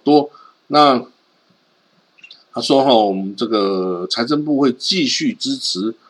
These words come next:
哦，这个医疗的系统哦，让这个人们可以这个有地方可以看病啊，哈，那这个，这个很重要哦，要让这个医院哦继续保持它的能力。好，我们看到下一个消息哦，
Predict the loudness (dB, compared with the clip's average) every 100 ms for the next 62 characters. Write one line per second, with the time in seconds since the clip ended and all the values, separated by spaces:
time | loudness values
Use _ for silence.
0 | _ _ 2 4 4 4 2 2 2 4
1 | 4 2 0 0 0 -2 -4 -10 -8 -6
2 | -6 -4 -2 -2 -2 -8 -4 -4 -2 -2
3 | -4 -2 0 0 -2 _ _ _ -16 -6
4 | -2 -2 -2 -6 -10 -16 _ _ _ _
5 | _ -6 -4 -4 0 0 2 0 0 -2
6 | -2 -4 -6 -4 0 0 0 -8 -8 -4
7 | -4 -2 -4 -6 -6 -8 -6 -6 -8 _
8 | -18 -18 _ _ -8 -6 -8 -6 -4 0
9 | 0 0 -8 -6 -2 0 2 -2 -4 -6
10 | -6 -6 -4 -2 -2 -8 -14 -8 -8 -8
11 | -6 -4 -4 -6 -6 -4 -4 4 4 4
12 | _ _ _ _ _ -20 _ _ _ 8
13 | 8 8 6 4 8 6 6 6 4 4
14 | 2 0